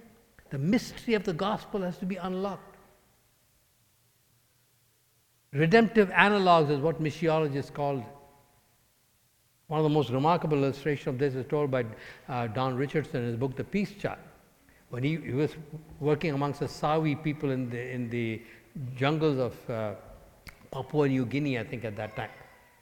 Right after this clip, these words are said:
And when he got to the story, he was telling, he learned the language, he was telling them the story of Jesus and Judas. Everybody began to clap when he told them the story of Judas. Because in that culture, the highest value was betrayal. When you betrayed somebody else, they, they were a cannibalistic culture.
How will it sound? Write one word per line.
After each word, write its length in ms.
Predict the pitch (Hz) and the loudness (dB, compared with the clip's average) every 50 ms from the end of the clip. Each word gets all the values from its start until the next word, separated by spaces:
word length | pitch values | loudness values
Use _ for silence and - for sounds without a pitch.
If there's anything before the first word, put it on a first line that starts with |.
| _ _ _ _ - | _ _ _ _ -2
And 280 | 160 160 147 139 135 143 - - - - - - | 0 2 2 2 0 -4 -6 -14 -20 -16 -8 -2
when 120 | 143 147 | 0 2
he 80 | 196 226 | 2 4
got 200 | 233 233 233 233 | 6 4 4 4
to 80 | 220 175 | 2 0
the 120 | 160 135 | 0 -2
story, 480 | - - - 165 160 165 175 202 220 196 | -2 -2 0 4 4 4 4 4 2 2
he 100 | 156 156 | 0 0
was 100 | 143 - | 0 2
telling, 280 | 156 151 147 151 165 | 2 2 2 2 2
he 120 | 147 135 143 | 2 2 4
learned 240 | 147 151 151 143 | 4 4 4 4
the 60 | 139 151 | 4 4
language, 320 | 139 139 143 143 151 151 | 4 4 4 4 4 2
he 60 | 151 | 2
was 100 | 143 127 | 0 0
telling 240 | - 143 143 147 151 | 0 0 0 0 0
them 100 | 151 143 | -2 -2
the 120 | 143 135 | -2 -2
story 320 | 139 - 165 160 160 151 139 | -2 0 2 4 4 4 4
of 140 | 127 120 110 | 2 0 -2
Jesus 320 | 135 156 165 143 151 - - - - - | -2 -2 -2 -2 -4 -6 -8 -10 -12 -10
and 120 | 143 120 110 | -8 -2 2
Judas. 280 | 156 190 180 156 - - - - - | 4 4 4 4 2 -2 -6 -2 6
Everybody 420 | 190 208 240 277 277 262 262 262 233 | 8 8 8 8 6 4 4 4 4
began 300 | 190 208 214 220 233 220 | 4 6 8 8 8 8
to 80 | 214 | 4
clap 400 | 196 - - 190 208 220 214 - | 2 2 6 8 8 8 6 4
when 100 | - 180 | 0 0
he 60 | 170 156 | 0 2
told 240 | - 185 190 196 | 2 2 4 4
them 100 | 190 185 | 2 2
the 100 | 175 165 | 0 0
story 360 | - - - 175 175 175 170 156 | 0 0 2 4 4 4 2 2
of 120 | 135 120 | 0 0
Judas. 460 | 117 190 202 170 139 - - - - - - - - - - _ _ _ _ _ _ - | 2 2 2 2 2 -2 -4 -6 -16 -18 -20 -20 -20 -20 -20 _ _ _ _ _ _ -6
Because 240 | 180 170 202 196 185 | -2 0 2 2 2
in 180 | 180 185 185 | 4 2 4
that 320 | 165 202 226 233 - - - | 6 8 6 6 4 0 0
culture, 380 | 214 226 233 - - 214 202 | 2 2 2 2 2 2 2
the 120 | 175 170 135 | 2 2 0
highest 420 | - 160 175 196 220 220 214 - | 0 2 2 2 2 2 0 -2
value 420 | 165 151 170 170 180 185 185 196 180 | -2 2 2 4 4 4 2 0 2
was 140 | 175 160 | 0 0
betrayal. 680 | 139 123 117 143 - - - 160 160 160 151 117 - - - - - - - - - _ _ _ _ _ _ _ _ _ _ _ _ _ _ _ _ _ _ _ _ _ _ _ - | 0 0 -2 -2 -2 -2 -2 0 2 2 2 0 -2 -8 -12 -18 -20 -20 -20 -20 -20 _ _ _ _ _ _ _ _ _ _ _ _ _ _ _ _ _ _ _ _ _ _ _ -4
When 140 | 156 151 151 | -2 0 2
you 140 | 151 156 | 2 2
betrayed 580 | 127 110 156 151 156 - 165 202 220 233 220 175 | 2 4 2 2 2 2 4 6 8 8 6 4
somebody 440 | - - 196 180 170 175 170 170 175 | 2 0 0 2 2 2 2 2 2
else, 100 | 160 147 | 2 2
they, 160 | 156 170 180 | 2 2 2
they 220 | 190 180 151 160 | 0 0 0 2
were 120 | 165 170 156 | 2 2 2
a 40 | - | 2
cannibalistic 800 | - 165 160 165 175 170 151 160 170 175 160 - - 180 - - | 2 2 2 2 2 0 0 0 0 -2 -2 -4 -6 -6 -4 -2
culture. 360 | 156 147 135 - - 110 | -2 -2 -2 -4 -8 -12